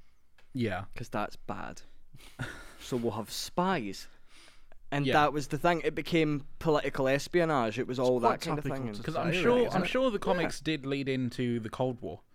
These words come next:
Speaker 2: And then when you discuss, obviously, like, Peggy Carter being a woman, wanting
Speaker 1: Yeah.
Speaker 2: to be a spy and being very good at it, but always being looked down upon because of the men of that time,
Speaker 1: Mm-hmm.
Speaker 2: that's still very relevant.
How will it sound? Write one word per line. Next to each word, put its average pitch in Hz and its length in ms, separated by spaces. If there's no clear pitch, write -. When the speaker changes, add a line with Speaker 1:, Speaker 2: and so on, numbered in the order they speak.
Speaker 2:
And 165 120
then 190 200
when 190 140
you 185 100
discuss, 151 540
obviously, 127 600
like, 110 360
Peggy 123 220
Carter 117 340
being 127 300
a 185 60
woman, 92 400
wanting 107 240
Speaker 1:
Yeah. 92 60
Speaker 2:
to 120 80
be 107 80
a 90 80
spy 101 360
and 98 200
being 110 180
very 104 220
good 127 180
at 131 240
it, - 140
but 104 100
always 113 260
being 101 200
looked - 160
down 113 260
upon 95 400
because 113 300
of 101 120
the 98 60
men 104 220
of 101 120
that 85 220
time, 127 380
Speaker 1:
Mm-hmm. 139 160
Speaker 2:
that's 190 340
still 170 540
very 117 640
relevant. 131 560